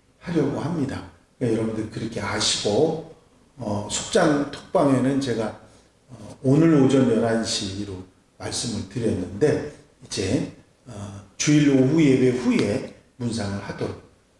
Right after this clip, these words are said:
그렇게 하겠습니다. 기억하시고 주일 오후 예배 후에 문상 하신다는 거 미리 생각하시고 준비하시고 함께 하시는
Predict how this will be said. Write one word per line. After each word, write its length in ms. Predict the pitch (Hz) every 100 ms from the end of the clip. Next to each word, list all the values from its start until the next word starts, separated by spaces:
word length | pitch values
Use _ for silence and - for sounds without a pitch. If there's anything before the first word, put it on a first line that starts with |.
| _
그렇게 500 | - 98 - 101 90 - _ _ -
하겠습니다. 720 | 175 180 - 127 104 104 98
기억하시고 1120 | - 147 143 143 113 - - 110 156 - - - _ -
주일 240 | 139 131
오후 280 | 123 127 120
예배 280 | 113 113 107
후에 560 | 101 104 139 - - -
문상 360 | 143 151 143
하신다는 560 | 135 131 139 127 120 120
거 80 | 117
미리 320 | 120 151 143
생각하시고 720 | 160 208 170 - 101 - - 95 - _ _
준비하시고 800 | - 156 147 135 - 104 - 101 - - _
함께 320 | 190 190 -
하시는 680 | 113 104 - 117 98 196